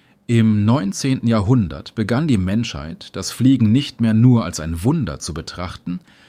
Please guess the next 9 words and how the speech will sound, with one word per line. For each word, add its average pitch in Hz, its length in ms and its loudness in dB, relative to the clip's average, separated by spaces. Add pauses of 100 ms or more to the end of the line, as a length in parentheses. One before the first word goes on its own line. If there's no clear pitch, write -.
(220)
sondern 135 640 -2
als 95 180 -8
eine 78 240 -8
technische 110 600 -6
Herausforderung, 80 1040 -4 (320)
die 98 260 -2
mit 78 300 -6
Wissenschaft, 104 800 -6
Mut 117 640 2